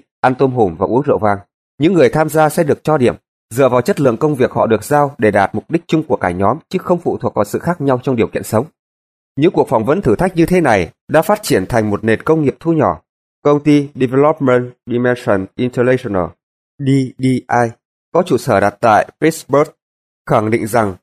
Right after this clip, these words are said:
họ đã giúp các công ty tuyển được mười lăm triệu nhân viên nhờ vào phương pháp gọi là tuyển nhân viên dựa trên năng lực mà công ty vẫn tự hào. Một trong số những công ty sử dụng dịch vụ của D D I là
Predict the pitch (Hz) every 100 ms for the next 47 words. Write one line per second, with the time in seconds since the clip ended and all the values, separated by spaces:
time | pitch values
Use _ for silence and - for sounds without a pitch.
0 | _ - 120 120 139 165 190 190 160 147
1 | 151 143 113 95 98 113 104 107 127 -
2 | 104 127 135 139 139 - 117 113 101 98
3 | 131 131 170 175 95 98 95 82 _ _
4 | _ 143 110 127 147 139 143 139 104 143
5 | 135 147 143 110 _ _ _ - 110 98
6 | 127 131 135 123 131 180 - 113 98 87
7 | _ _ _ _ _ - 147 180 175 180
8 | 190 196 180 175 180 175 127 107 117 113
9 | - 120 110 117 101 85 - _ _ _
10 | 139 143 147 143 135 139 - 131 131 127
11 | _ _ _ _ 117 113 104 92